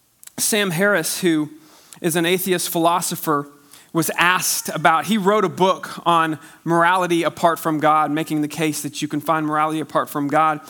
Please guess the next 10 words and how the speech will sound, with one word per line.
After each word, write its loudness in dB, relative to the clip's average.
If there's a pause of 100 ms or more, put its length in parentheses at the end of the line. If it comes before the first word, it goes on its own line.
(220)
And 2 (220)
when 2
asked, 0 (160)
"How 6
can -2
there 2
be -2 (160)
an 2
absolute 0
morality, -2